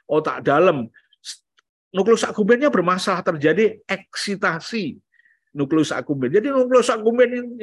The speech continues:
nukleus akumbennya terangsang terus, tereksitasi, gitu, terangsang terus.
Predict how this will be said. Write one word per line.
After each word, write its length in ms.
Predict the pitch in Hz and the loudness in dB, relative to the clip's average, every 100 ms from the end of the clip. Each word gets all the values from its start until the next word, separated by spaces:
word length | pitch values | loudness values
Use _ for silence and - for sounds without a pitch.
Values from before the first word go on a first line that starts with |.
| 208 180 175 160 | -14 -14 -14 -4
nukleus 400 | 233 226 233 233 | -2 4 4 4
akumbennya 560 | 233 214 220 233 254 | -2 2 4 4 4
terangsang 560 | 285 254 254 240 262 240 | 2 2 2 2 0 0
terus, 400 | 247 240 254 247 | -2 2 4 4
tereksitasi, 880 | 240 240 - 285 269 349 381 - 180 | 2 -2 -2 -4 -2 -2 -2 -6 -10
gitu, 180 | 123 131 | -8 -4
terangsang 460 | 202 254 254 247 | 0 -2 -2 -2
terus. 640 | 247 269 247 233 233 220 | -2 -2 -4 -4 -4 -6